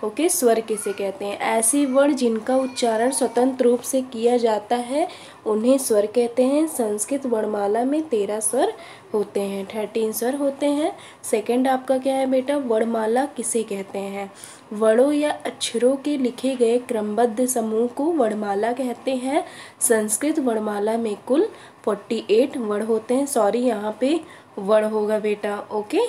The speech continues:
यहाँ पे थोड़ा misprint हो गया है, वर्ण ऐसे ही होगा,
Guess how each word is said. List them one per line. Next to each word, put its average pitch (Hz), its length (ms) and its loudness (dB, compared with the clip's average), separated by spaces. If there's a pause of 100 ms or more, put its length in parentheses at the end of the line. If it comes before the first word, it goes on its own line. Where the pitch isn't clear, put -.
यहाँ 196 300 -6
पे 202 100 -2
थोड़ा 208 300 -4
misprint 220 540 -4
हो 226 140 2
गया 220 180 2
है, 247 260 -2
वर्ण 190 260 0
ऐसे 190 360 0
ही 220 240 0
होगा, 247 380 4